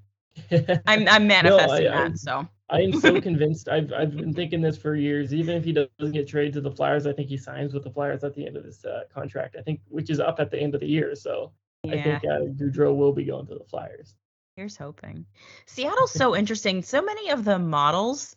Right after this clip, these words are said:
Speaker 2: seem to think that Seattle's gonna be a good team. I, a-, as someone who does not crunch any numbers ever,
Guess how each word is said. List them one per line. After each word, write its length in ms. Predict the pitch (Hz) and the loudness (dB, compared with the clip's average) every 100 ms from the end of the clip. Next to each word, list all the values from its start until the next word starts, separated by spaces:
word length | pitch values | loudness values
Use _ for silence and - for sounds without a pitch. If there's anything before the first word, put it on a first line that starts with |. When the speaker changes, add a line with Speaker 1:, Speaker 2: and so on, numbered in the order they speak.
| - | -20
Speaker 2:
seem 340 | - 220 294 | -4 0 2
to 120 | 294 | 0
think 340 | 285 285 320 - | -2 -2 -2 -2
that 220 | - - | -4 -4
Seattle's 460 | - 202 214 254 247 | -2 2 2 2 -2
gonna 200 | 233 208 | -2 2
be 140 | 208 | 4
a 80 | 208 | 4
good 240 | 202 196 | 2 -2
team. 420 | - 165 185 285 294 - - - _ - | -2 -2 0 -2 -6 -18 -20 -20 _ 6
I, 580 | 175 202 240 294 277 - _ _ _ - | 8 8 4 0 -8 -14 _ _ _ -8
a-, 60 | 101 - | -8 -2
as 240 | - 185 - | 0 0 -2
someone 400 | - 185 147 139 | -6 -6 -4 -6
who 360 | 160 156 139 - - | -6 -8 -8 -12 -14
does 240 | 156 139 143 | -10 -8 -4
not 480 | 139 247 214 - - | -2 -2 -4 -6 -14
crunch 400 | - 214 185 - | -6 -4 -4 -6
any 240 | - 202 190 | -4 -2 -2
numbers 520 | 135 127 139 196 202 | -2 -2 0 0 0
ever, 320 | - 165 123 | 0 2 2